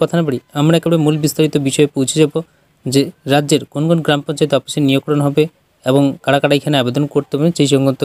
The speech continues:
বিষয়ের যে লিস্টটা বেরিয়েছে, সেই লিস্টটা আপনাদের সাথে share করব। তো এখানে দেখুন কতগুলো list বেরিয়েছে, সেটা কিন্তু দেওয়া রয়েছে। list এক হাজার চারশো একষট্টিটি রয়েছে additional বিএসকে in left out গ্রাম পঞ্চায়েত এবং other unreserved এরিয়াগুলো। এখানে ব্লকগুলোর নাম দেওয়া রয়েছে, ডিস্ট্রিক্টের নাম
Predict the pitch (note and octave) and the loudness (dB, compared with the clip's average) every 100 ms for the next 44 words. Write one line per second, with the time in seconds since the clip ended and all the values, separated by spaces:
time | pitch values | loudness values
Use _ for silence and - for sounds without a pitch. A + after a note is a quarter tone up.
0 | B2+ C3 C3+ B2+ B2 D3 - C#3+ C3 B2 | -2 0 0 0 0 0 0 0 0 -2
1 | C#3 C3+ B2 B2 C3+ - D3+ C3+ B2+ B2+ | -2 -2 -2 0 0 0 -2 -2 -8 -8
2 | B2 C#3+ - A2+ A2+ A2 A2 - _ _ | -6 -4 -2 -4 -4 -6 -6 -6 _ _
3 | _ _ F3 E3+ F3 F3+ F3 F3+ E3 D#3+ | _ _ 0 2 2 0 -2 -2 -2 0
4 | F3 E3+ D#3+ - - D#3 - D#3+ D3 C#3+ | 0 0 0 -2 -4 -4 -4 -2 -2 -4
5 | D3+ C#3+ C3+ C#3 D#3 C#3 C3+ - - _ | -4 -2 0 0 -2 0 0 -2 -10 _
6 | - B2+ C#3 C#3 - B2+ - C3 C3+ C3 | -6 -2 0 0 0 -2 0 -2 -4 -4
7 | C3 C3 C3 B2 B2 B2 C3 B2+ A#2+ B2+ | -2 0 0 0 -2 -2 -2 -2 2 2
8 | B2+ - B2+ B2+ C3 A#2+ B2+ - C3+ B2+ | 2 -2 -2 -2 -4 -4 -4 -4 -2 -2
9 | B2+ B2+ A#2+ B2 B2+ B2 - D3+ - _ | -2 -2 -2 0 -2 -2 0 -4 -6 _
10 | _ _ _ - B2+ B2+ B2 B2+ B2+ - | _ _ _ -6 -2 2 2 2 -2 -4
11 | B2+ B2 A#2+ B2+ B2 B2 A#2+ C#3 G3 _ | -6 -4 -2 -2 -2 -2 -2 -6 -8 _
12 | _ _ - B2+ C#3 B2+ C3 B2+ C#3 C3+ | _ _ -6 0 0 2 0 0 -2 0
13 | B2+ B2+ C3 B2 C3 B2 - C3 C3+ C3 | 0 0 0 0 -2 0 0 -2 -2 0